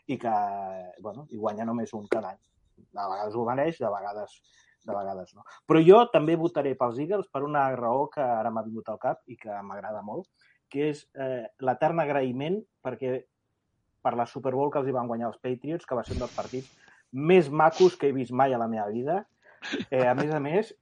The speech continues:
per la sobrada aquella que van intentar els Patriots fer una fake, una jugada fake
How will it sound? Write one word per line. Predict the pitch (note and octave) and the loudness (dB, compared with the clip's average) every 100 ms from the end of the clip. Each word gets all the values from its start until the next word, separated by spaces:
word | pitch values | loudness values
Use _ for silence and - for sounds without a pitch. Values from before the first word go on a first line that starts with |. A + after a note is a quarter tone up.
| _ | _
per | - D3+ | 4 6
la | C#3+ C3 | 6 2
sobrada | C#3+ C3+ D3 D#3+ | 0 0 4 4
aquella | C#3+ D#3 F3+ | 2 0 0
que | D3 C3 | 2 0
van | C3 D#3 | 0 -4
intentar | C3+ C#3 A#2+ B2+ | -4 -6 -4 -6
els | - | -4
Patriots | C3 C3 B2 - | -6 -4 -6 -4
fer | |
una | C3 B2+ A#2 | -4 -4 -4
fake, | D3 C3+ B2+ C3+ | -4 -4 -6 -6
una | C3+ | -4
jugada | C3 C3 A#2+ | -2 0 -2
fake | A#2 C#3+ C#3 A#2 - | -2 -2 -2 -4 -16